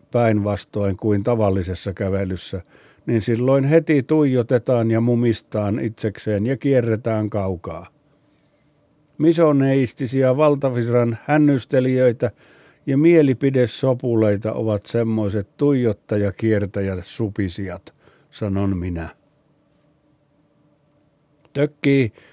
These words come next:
kun meinaa liukastua ja retkahtaa jäisellään pihalla ja ristiselässä nykäisee äkkiä ilkeästi. Ties vaikka elinikäisen vian saisi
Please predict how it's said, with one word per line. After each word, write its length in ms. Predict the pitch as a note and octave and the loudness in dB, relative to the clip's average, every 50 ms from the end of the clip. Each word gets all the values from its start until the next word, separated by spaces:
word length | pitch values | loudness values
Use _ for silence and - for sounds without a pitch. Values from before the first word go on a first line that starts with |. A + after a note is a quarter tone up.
| _ _ _ | _ _ _
kun 220 | - C3+ C3 C3 C3 | -4 -2 0 0 2
meinaa 460 | C3+ C3+ C3+ C3+ C3+ C3 C3 B2+ C3+ | 2 2 2 2 2 0 0 0 2
liukastua 640 | D3 E3 D#3+ D3 C#3+ D3 B2+ - - - C3+ B2+ B2 | 2 2 2 2 0 0 -2 -2 -4 -2 0 2 2
ja 140 | B2+ B2 B2 | 2 2 0
retkahtaa 760 | B2+ D3+ D#3 D3 - - - C3 A#2 - _ - C3 B2 B2 | 0 0 -2 -2 -4 -4 -2 -2 -2 -4 _ -4 -2 -2 0
jäisellään 920 | B2+ B2 C3+ C#3+ C#3+ C3+ - - C3 B2+ A#2+ A#2+ A#2+ A#2+ A#2 A#2 A2 A2 - | 0 -2 -2 -2 -2 -2 -2 -2 -2 0 0 0 0 0 0 0 -2 -2 -2
pihalla 500 | - C#3 C#3 C#3+ D3+ D3 D3 C#3+ C#3+ C#3 - _ _ _ _ _ _ _ _ _ - | -2 -2 0 0 0 0 0 0 -2 -4 -6 _ _ _ _ _ _ _ _ _ -4
ja 80 | C3 B2 | -2 0
ristiselässä 880 | C3+ D3+ D#3+ C#3 - - C3 A2 - C3 B2 B2 A#2 A2+ - - B2 A2 | 2 2 2 0 0 -4 -4 -2 0 0 2 2 0 -2 -2 -4 -4 -2
nykäisee 760 | A#2 A#2+ A#2 A2+ - A#2+ A2+ G#2+ G#2 - - D#3 D3+ - - | 0 0 0 0 0 0 0 0 -2 -2 0 0 0 -2 -2
äkkiä 540 | - C#3 A#2 - _ _ - B2+ B2 A#2 A#2 A#2 | -4 -4 -4 -6 _ _ -4 -2 -2 -2 -2 0
ilkeästi. 840 | A2+ A#2+ A2+ G#2+ G#2 - G2+ F#2+ F2+ F2 - - - - - - _ _ _ _ _ _ _ _ _ _ _ _ _ _ _ _ _ _ - | 0 0 0 0 0 -2 -2 -2 -4 -6 -8 -12 -16 -16 -16 -18 _ _ _ _ _ _ _ _ _ _ _ _ _ _ _ _ _ _ -2
Ties 300 | C#3 C#3+ C#3+ B2+ - D3+ | 0 0 0 0 0 -2
vaikka 340 | D3 C#3 - - - D#3 | -4 -4 -2 -4 -6 -4
elinikäisen 1040 | F3 F#3 F3+ F#3 E3+ D#3+ D3 D3 D3+ D#3 D3 C#3+ C#3+ C#3+ C#3 B2 - C#3 C3+ C3+ C3+ | -2 -2 0 2 2 2 2 2 0 -2 -4 -2 -2 -2 0 0 0 0 -2 0 0
vian 340 | C#3+ D3+ D3 C#3 C3 B2 A#2 | 0 2 2 2 2 0 -2
saisi 540 | - - C#3 C3+ C3 B2 A2 - A#2+ A2 | -2 -2 0 2 2 2 2 0 -2 -4